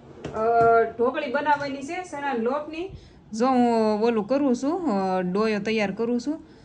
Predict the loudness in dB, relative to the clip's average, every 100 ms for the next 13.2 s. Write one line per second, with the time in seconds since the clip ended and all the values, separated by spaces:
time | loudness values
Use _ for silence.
0 | -12 0 0 2 0 -2 -4 -6 -4 -6
1 | -6 -6 -6 -8 -20 -20 -20 -18 -10 -8
2 | -6 -4 -6 -4 -4 -4 -4 -6 -6 -6
3 | -4 -6 -8 -4 -4 -4 -4 -4 -4 -4
4 | -4 -6 -6 -6 -6 -6 -10 -20 -20 -20
5 | -6 -2 0 -2 -2 -4 -4 -2 -2 -2
6 | -6 -6 -6 -6 -6 -8 -8 -10 -14 -20
7 | -20 -14 -10 -6 -4 -4 -4 -4 -4 -6
8 | -4 -6 -8 -8 -12 -12 -20 -20 -20 -12
9 | -8 -6 -6 -4 -2 -2 -4 -6 -8 -6
10 | -8 -8 -10 -10 -14 -16 -12 -12 -12 -14
11 | -14 -14 -10 -8 -10 -12 -16 -12 -12 -12
12 | -12 -10 -10 -8 -10 -8 -10 -10 -10 -10
13 | -10 -10